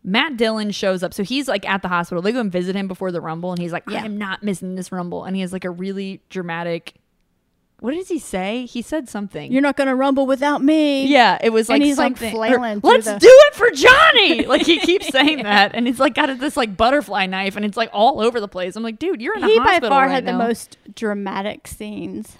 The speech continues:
Speaker 1: He really did, and I don't think of Matt Dillon as this, like, super dramatic actor.
Speaker 2: Right, like, his performance in the hospital, I don't remember what he said, but it was so classic. Oh, when he had that knife.
Speaker 1: Oh, yeah.
Speaker 2: And he started stabbing the
Speaker 1: That's when he's like,
Speaker 2: bed.
Speaker 1: "Let's do it for Johnny!"
Speaker 2: And then he turns around like, We're gonna make this happen. We're gonna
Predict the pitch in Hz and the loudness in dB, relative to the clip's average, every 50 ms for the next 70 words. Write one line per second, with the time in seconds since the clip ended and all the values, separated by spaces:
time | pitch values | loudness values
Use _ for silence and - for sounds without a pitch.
0 | _ - _ _ - 302 311 330 349 392 403 453 427 - 302 302 311 277 262 254 | _ -20 _ _ -20 -16 -12 -8 -6 -4 -4 -4 -4 -4 -4 -4 -4 -4 -6 -6
1 | 269 285 294 381 453 427 - - 302 294 339 320 262 254 240 - - 196 196 208 | -6 -6 -6 -6 -10 -12 -12 -14 -12 -10 -8 -8 -6 -6 -8 -8 -8 -8 -8 -8
2 | 214 208 208 208 196 - 202 196 - 214 202 190 - - - 262 220 - 233 196 | -8 -8 -10 -10 -12 -12 -16 -14 -12 -12 -12 -12 -14 -16 -14 -14 -10 -10 -10 -10
3 | - 214 202 196 196 196 190 - - 175 185 202 - - 160 - 123 - 254 254 | -8 -10 -10 -8 -8 -10 -12 -12 -12 -12 -12 -12 -10 -12 -12 -12 -10 -6 -4 -2
4 | - - - - - 277 294 277 - 294 277 - - 285 - - 262 269 269 - | -2 -2 -4 -6 -6 -6 -6 -6 -8 -10 -12 -10 -10 -12 -10 -8 -8 -8 -8 -10
5 | - 254 240 202 226 226 226 - - 214 202 214 220 220 240 269 285 302 285 262 | -10 -12 -12 -10 -10 -10 -10 -10 -12 -12 -10 -10 -10 -6 -4 -4 -2 -2 -2 -4
6 | 233 220 202 196 196 190 185 180 - - 190 - - - - - - - 208 202 | -6 -8 -10 -12 -12 -12 -12 -12 -12 -12 -12 -10 -10 -12 -12 -10 -10 -8 -8 -8
7 | 190 - - 214 202 190 - 202 190 190 185 - - - - - _ 240 254 233 | -10 -8 -6 -6 -6 -6 -8 -8 -8 -8 -10 -12 -14 -18 -20 -4 _ 0 0 0
8 | 247 254 247 247 226 247 254 220 220 - - - 196 185 165 156 - _ _ _ | 0 -2 -2 -4 -4 -6 -8 -8 -8 -10 -10 -10 -10 -10 -10 -12 -14 _ _ _
9 | - 226 208 196 185 170 180 165 233 226 214 - 226 202 185 - - - 208 196 | -4 -4 -2 -2 -4 -6 -6 -8 -8 -10 -8 -10 -12 -12 -12 -16 -12 -8 -6 -4
10 | 202 208 214 208 214 208 202 208 - _ _ _ _ - 262 269 - 277 220 202 | -4 -4 -6 -8 -10 -10 -12 -12 -14 _ _ _ _ -2 -2 0 2 0 0 0
11 | 214 214 220 294 320 - - 381 453 480 523 453 - 466 392 311 359 349 370 349 | 0 2 2 2 0 4 8 10 12 12 12 10 8 4 4 6 4 4 4 4
12 | 302 285 269 262 262 254 - - 254 226 214 220 202 190 190 185 180 170 - _ | 4 2 2 2 0 -4 -4 -4 -6 -6 -6 -8 -10 -10 -10 -12 -14 -16 -18 _
13 | - 208 196 208 - 180 170 127 - - - - - - 175 170 - - - - | -12 -10 -10 -10 -12 -12 -14 -14 -16 -18 -20 -20 -18 -16 -14 -14 -14 -16 -16 -18
14 | - 196 - _ - 196 220 - - - - - | -18 -18 -20 _ -12 -12 -10 -10 -12 -16 -16 -20